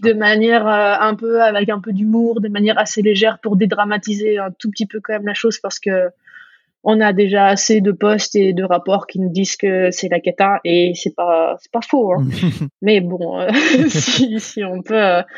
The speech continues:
Speaker 2: voilà. Nous, on, on, on reste dans le camp des optimistes. Euh, on reste dans le camp des gens, tu vois, notre solution, elle va pas être parfaitement parfaite parce
Speaker 1: Mhm.
Speaker 2: que ça n'existe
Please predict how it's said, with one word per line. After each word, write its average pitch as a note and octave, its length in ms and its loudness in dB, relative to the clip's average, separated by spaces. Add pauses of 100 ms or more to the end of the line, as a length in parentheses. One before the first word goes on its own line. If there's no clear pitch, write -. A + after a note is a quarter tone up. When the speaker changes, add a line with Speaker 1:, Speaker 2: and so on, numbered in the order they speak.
(240)
Speaker 2:
voilà. G3 300 2
Nous, A#3 120 4
on, B3+ 300 4
on, B3 240 -2
on - 20 0
reste A#3 320 -2
dans G#3 80 -8
le F#3+ 140 -6
camp G3 160 -6
des F#3 160 -4
optimistes. F3 500 -12 (480)
Euh, E3+ 200 2
on G3+ 100 0
reste A3 260 2
dans G#3+ 120 0
le G3 120 0
camp A3 320 0
des G3 200 0
gens, G#3 260 -4
tu G3+ 160 -8
vois, A3 100 4
notre F#3+ 180 0
solution, G3+ 360 -2
elle F#3 80 -2
va E3 80 2
pas G3 180 -2
être - 220 -6 (400)
parfaitement G3+ 580 -2
parfaite - 540 -2
parce A#2+ 140 -2
Speaker 1:
Mhm. - 20 -2
Speaker 2:
que G3 80 -2
ça F3+ 160 -4
n'existe F#3+ 680 0